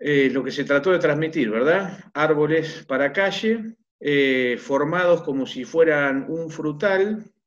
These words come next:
con la copa alta para que no se la coman las ovejas, solo que no es un frutal, es un forestal, y abajo no hay ovejas, formando artificialmente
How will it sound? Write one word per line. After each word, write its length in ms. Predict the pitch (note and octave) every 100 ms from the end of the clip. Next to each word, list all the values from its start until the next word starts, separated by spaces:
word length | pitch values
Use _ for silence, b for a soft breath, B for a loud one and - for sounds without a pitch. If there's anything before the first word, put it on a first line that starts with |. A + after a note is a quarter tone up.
| _ _ _ -
con 200 | C3 B2
la 160 | B2
copa 360 | - D#3+ D#3+ D#3+
alta 280 | F3+ F#3 F3+
para 160 | D3+
que 100 | C3+
no 100 | C#3
se 120 | C#3 C#3
la 160 | C3+
coman 360 | D3+ C#3 B2+ B2
las 200 | A#2+ E3
ovejas, 640 | F#3+ G#3 G3+ A3+ A3 - _ _ _ _ _ _ _ _ _ _
solo 460 | - F#3 F3+ F3+
que 140 | E3+ B2+
no 160 | D#3+
es 120 | E3 D#3
un 120 | D3
frutal, 520 | E3+ E3+ G#3+ G3 D3+
es 140 | -
un 100 | C3
forestal, 800 | A3 C3 D3 C#3 G3 F#3+ G#3+ - _ -
y 220 | C3 C#3
abajo 360 | D3 D#3+ E3
no 140 | D3+ D3+
hay 160 | D3+
ovejas, 580 | D3+ D3+ A2 - - - _ _ _ _ _ _ _ _
formando 600 | C#3+ C#3+ F3 E3+ C#3 B2+
artificialmente 1500 | B2 - A#2 A#2+ A2+ E3+ G3 G3 G3 F3+ E3 E3 F#3 F#3+